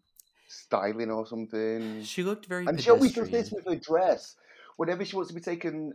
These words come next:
Speaker 1: seriously, or, like, she, I think she first did it with Live to Tell with that dress, and then she does it again with, um, uh, what's the one? Um,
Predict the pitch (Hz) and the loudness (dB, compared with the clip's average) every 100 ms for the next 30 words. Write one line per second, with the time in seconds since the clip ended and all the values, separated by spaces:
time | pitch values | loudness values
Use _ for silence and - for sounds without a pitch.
0 | - - 160 147 - 104 85 87 - 101 | -10 -6 -4 -4 -8 -6 -6 -6 -6 -2
1 | 98 98 95 - _ _ _ 135 - - | 0 0 0 -4 _ _ _ -6 -6 -12
2 | - - - - 139 135 - 165 170 170 | -20 -20 -20 -18 -14 -12 -10 -10 -4 -4
3 | 165 139 113 110 - 110 120 101 98 98 | -4 -6 -6 -8 -12 -8 -6 -4 -4 -6
4 | 104 85 71 - _ _ _ _ _ _ | -4 -6 -6 -12 _ _ _ _ _ _
5 | _ _ 110 113 104 110 107 104 107 107 | _ _ -10 -8 -8 -10 -8 -6 -4 -4
6 | 104 101 98 _ 101 98 95 98 - _ | -4 -6 -8 _ -8 -6 -6 -10 -14 _
7 | _ _ _ _ _ _ _ _ - 95 | _ _ _ _ _ _ _ _ -16 -14
8 | 76 62 55 57 60 80 98 - 95 98 | -12 -14 -16 -20 -18 -12 -12 -10 -8 -6
9 | 98 98 95 92 92 92 92 90 | -4 -2 -2 -4 -6 -8 -10 -12